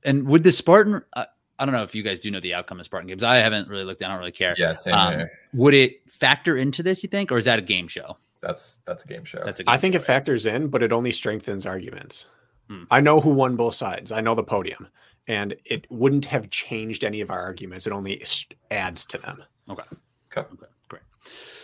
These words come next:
Speaker 3: That wasn't a, that, that was a flex, but I didn't mean it that way. Just saying, like, knowing what happened, it doesn't change it.
Speaker 1: You're supposed to be completely cut out from the circle, and you somehow know the Spartan
Speaker 3: From S-,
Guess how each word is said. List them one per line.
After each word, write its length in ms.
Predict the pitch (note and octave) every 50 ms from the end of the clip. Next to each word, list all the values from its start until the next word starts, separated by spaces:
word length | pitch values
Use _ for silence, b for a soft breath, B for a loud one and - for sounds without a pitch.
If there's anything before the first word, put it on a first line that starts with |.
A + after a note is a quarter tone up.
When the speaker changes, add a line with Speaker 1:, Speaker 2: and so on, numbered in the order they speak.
| B B
Speaker 3:
That 100 | C#3+ F3+
wasn't 260 | A3 G#3+ G#3+ G#3+ F3
a, 160 | D3 B2 - _
that, 180 | - B3+ B3+ -
that 120 | A#3+ C4
was 120 | C4 A#3 F3+
a 60 | C#3+
flex, 300 | - - D3 G2+ G2 -
but 120 | - C3+
I 40 | D3+
didn't 180 | D#3+ D3 B2 B2
mean 120 | B2+ A#2+
it 100 | G#2+ G2 -
that 160 | F2+ E2+ F2+
way. 180 | - - - -
Just 160 | - - -
saying, 140 | B2+ A#2+ A2+
like, 360 | A2 G#2+ G2+ - C3 C3+ - _
knowing 440 | - B2 B2+ B2+ C3+ D3+ D3+ D3 C#3
what 160 | A#2 B2 B2+
happened, 480 | - B2 - B2+ - D3+ D3 D3+ D#3 D3+ _ _ _ _ _ _
it 100 | - A#2+
doesn't 220 | - A2 G2+ G2+ F#2
change 260 | - F#2+ - - -
it. 100 | - _ _
Speaker 1:
You're 120 | - A2 A2
supposed 220 | - - E3 D3
to 40 | B2+
be 80 | D#3 C3
completely 320 | - A2+ - C3+ C3 A#2+
cut 220 | - - A#2+ A#2
out 320 | A2 A2 A2 G#2 - _ -
from 460 | - G#2 G2 F#2+ F#2+ F#2+ F#2+ F#2 E2+ - _ _ _ _ _ _ -
the 440 | G2 F#2 F#2 F2+ F2 F2+ F2 - - _ _ _ _ _ _
circle, 540 | - - - - A2+ G#2+ - - E2 D#2+ D#2
and 160 | - F2+ F#2+
you 60 | G2+
somehow 300 | G2 - A2+ G#2 G2 G#2 G#2+
know 120 | G#2+ G#2
the 180 | G2 G#2 G2+ F#2+
Spartan 400 | - - - A2 G#2 G2+ G#2+ G#2+
Speaker 3:
From 220 | G#2+ D#3+ D3 C3+ -
S-, 220 | - - - -